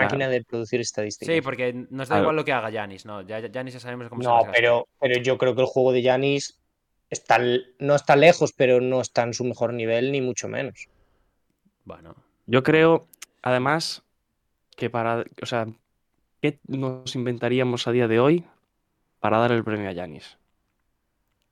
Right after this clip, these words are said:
Speaker 2: Giannis sigue mejorando,
Speaker 3: Porque re-,
Speaker 2: ¿eh?
Speaker 1: Obviamente no hay narrativa, eso está claro.
Speaker 3: mm, récord no lo tiene, porque en su misma conferencia estaría Tatum por delante. Mejor juego que el resto tampoco, ni puntos, ni asistencias, ni diría que
Speaker 2: ¿Cómo que
Speaker 3: rebotes.
Speaker 2: no? ¿Cómo que no?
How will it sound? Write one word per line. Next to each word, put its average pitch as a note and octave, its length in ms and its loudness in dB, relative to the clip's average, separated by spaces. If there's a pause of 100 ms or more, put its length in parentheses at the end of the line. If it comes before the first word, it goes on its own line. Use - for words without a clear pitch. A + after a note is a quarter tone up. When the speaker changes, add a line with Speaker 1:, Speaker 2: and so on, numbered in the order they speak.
(140)
Speaker 2:
Giannis E3 240 -4
sigue F3 220 -6
mejorando, B2 320 -4
Speaker 3:
Porque B2 80 2
re-, C#3+ 160 2
Speaker 2:
¿eh? E3 60 -6
Speaker 1:
Obviamente C#3 420 -2
no E3+ 80 6
hay D3 100 6
narrativa, A#2 640 2
eso A#2+ 120 -12
está A2+ 200 -8
claro. - 200 2
Speaker 3:
mm, - 40 -14 (220)
récord G3 400 4
no D3+ 100 4
lo A#2 100 2
tiene, F#2+ 380 -10 (200)
porque A#2 200 -4
en A#2 40 -4
su B2 100 -4
misma D3 200 0
conferencia D#3 640 -4
estaría A2+ 340 -4
Tatum G#2+ 280 -8
por G2+ 120 -10
delante. - 420 -14 (840)
Mejor C3+ 380 0
juego G3 280 4
que D3 80 2
el C3 60 4
resto F3 260 2
tampoco, G#2+ 440 0
ni F#2 140 -12
puntos, E3 680 -2
ni A#2 100 -16
asistencias, C#3 720 -8 (100)
ni A2+ 180 -6
diría A2 220 -2
que A#2+ 100 -8
Speaker 2:
¿Cómo - 180 -2
que B2+ 100 -2
Speaker 3:
rebotes. A2+ 100 -8
Speaker 2:
no? G#2 220 -14 (120)
¿Cómo B2+ 200 -12
que A#2 80 -10
no? G2+ 240 -14